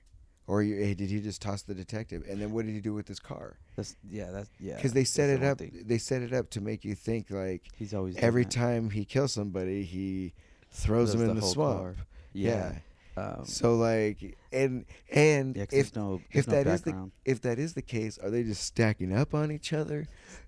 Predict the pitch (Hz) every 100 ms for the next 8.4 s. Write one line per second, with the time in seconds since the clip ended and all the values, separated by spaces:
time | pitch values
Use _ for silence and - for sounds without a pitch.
0 | - 123 117 107 107 104 - 120 107 -
1 | 131 165 151 90 92 104 95 127 - 104
2 | 92 107 107 104 104 117 113 107 92 -
3 | 139 - 117 107 - 104 104 - - 104
4 | 104 123 139 107 - 107 113 113 110 110
5 | 101 - 139 - - - - - - 147
6 | 113 131 98 87 85 80 98 110 107 92
7 | 78 - - - - - - - - -
8 | - 82 71